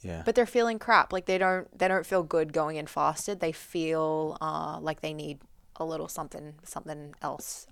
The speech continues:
Speaker 2: uh, jigged around.
Speaker 1: Yeah. First thing, and I know this is in reality for a lot of people,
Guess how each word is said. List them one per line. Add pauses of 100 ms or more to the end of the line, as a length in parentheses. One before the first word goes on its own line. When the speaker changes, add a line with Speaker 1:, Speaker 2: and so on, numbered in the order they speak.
Speaker 2:
uh,
jigged
around. (360)
Speaker 1:
Yeah.
First
thing,
and
I
know
this
is
in
reality
for
a
lot
of
people,